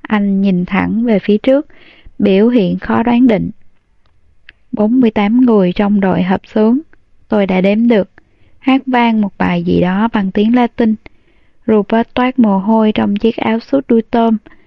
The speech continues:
anh ta nhướng mày lên như thể vừa cảm thấy hạnh phúc, vừa có đôi chút ngạc nhiên. Không ai vỗ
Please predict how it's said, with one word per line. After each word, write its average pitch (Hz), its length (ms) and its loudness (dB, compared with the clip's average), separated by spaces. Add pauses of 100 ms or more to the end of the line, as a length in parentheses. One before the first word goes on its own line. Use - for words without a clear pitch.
(300)
anh 202 300 -2
ta 196 160 0
nhướng 208 300 2
mày 233 180 4
lên 208 320 2
như 214 140 2
thể 185 260 0
vừa 214 140 0
cảm 180 280 -4
thấy 240 160 0
hạnh 180 260 0 (100)
phúc, 277 180 -2 (360)
vừa 190 320 2
có 202 160 -2
đôi 220 140 0
chút 254 220 -2
ngạc 208 240 -4
nhiên. 208 280 2 (880)
Không 240 260 -8
ai 240 200 2
vỗ 180 180 -2